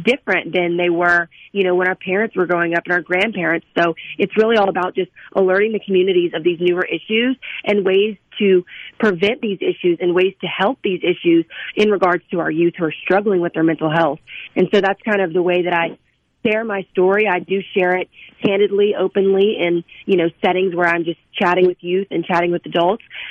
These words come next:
But I do utilize the documentary film as kind of a vehicle to really get this message mainly into the schools, because that's where,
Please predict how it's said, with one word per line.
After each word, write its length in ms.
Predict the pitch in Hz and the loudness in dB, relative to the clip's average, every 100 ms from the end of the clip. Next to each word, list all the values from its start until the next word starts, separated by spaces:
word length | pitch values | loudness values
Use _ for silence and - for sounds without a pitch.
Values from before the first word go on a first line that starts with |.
| - | -2
But 140 | 190 | 0
I 80 | 185 | 2
do 240 | 175 202 | 0 -2
utilize 480 | 196 185 180 175 175 160 | 0 0 2 0 0 -4
the 80 | 170 | -4
documentary 560 | 165 - 175 170 165 | -4 -4 -4 -2 -2
film 320 | - 170 170 160 - - | -2 0 0 -4 -10 -6
as 100 | 180 - | -4 0
kind 160 | 226 | 0
of 80 | 202 | 0
a 100 | 180 | -2
vehicle 560 | 160 190 202 170 160 156 - - | 2 2 2 -4 -4 -6 -16 -4
to 100 | 208 | 0
really 260 | 190 233 220 | 2 2 2
get 220 | 202 190 | 0 -2
this 120 | 185 - | -6 -2
message 420 | 180 180 180 175 | -4 -2 -2 -2
mainly 320 | 170 185 214 185 | -2 -2 -2 -4
into 160 | 175 | -4
the 100 | 151 - | -8 -14
schools, 500 | - 175 175 208 294 - - - - | -2 2 4 2 0 -8 -10 -8 -4
because 240 | 196 208 170 | -2 0 0
that's 200 | 185 - | -2 -2
where, 360 | 180 175 170 | -4 -2 -2